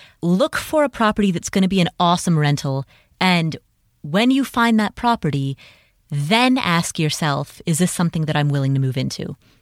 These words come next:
And if the answer is yes, then awesome. But if the answer is no, then you've prioritized good investment over personal preference. And when you're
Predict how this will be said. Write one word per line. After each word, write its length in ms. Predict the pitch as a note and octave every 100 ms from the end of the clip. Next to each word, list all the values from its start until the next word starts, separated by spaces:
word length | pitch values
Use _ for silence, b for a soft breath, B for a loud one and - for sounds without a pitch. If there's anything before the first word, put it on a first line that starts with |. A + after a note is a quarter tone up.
| b _
And 120 | -
if 80 | B3+
the 120 | B3+
answer 200 | C4+ B3+
is 140 | C#4 A#3
yes, 280 | A3 A#3 -
then 240 | G3+ F#3 -
awesome. 460 | F3+ D#3 - C#3+ C3 B B B B B
But 120 | F#3
if 60 | G#3
the 140 | A#3+
answer 200 | A#3 A3
is 140 | G#3 G3
no, 300 | F#3 G3+ G#3+
then 160 | F3
you've 220 | D#3+ D#3+
prioritized 880 | - F#3 F3 F3+ F3+ F3+ D#3 D#3 - - -
good 140 | F#3+
investment 600 | E3+ D#3 D#3+ - A#3+ B3 b b b b -
over 640 | F3 D#3 E3 D#3 D3 C#3+ _ _ _ _ _
personal 360 | - F#3 - D3+
preference. 640 | - B2+ - - - - - - _ _ - _ _ _ _ -
And 120 | F3+
when 100 |
you're 100 | F3